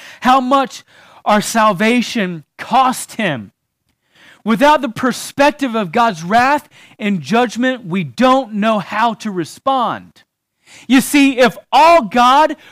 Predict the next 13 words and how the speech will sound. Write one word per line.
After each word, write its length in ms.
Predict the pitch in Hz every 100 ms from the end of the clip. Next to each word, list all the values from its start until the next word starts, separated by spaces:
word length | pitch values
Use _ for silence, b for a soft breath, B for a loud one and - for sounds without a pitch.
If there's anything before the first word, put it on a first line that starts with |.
| b
was 180 | 233 214
just 240 | 226 -
love 380 | 202 240 294 269
and 200 | 226 208
mercy 360 | 220 247 -
and 120 | 233 180
grace, 340 | 220 247 240 - B B
there 300 | 139 135 294
would 280 | 262 302 175
be 160 | 285 285
no 160 | 262
worship 440 | 214 220 233 208 165
service 680 | - 143 107 73 - -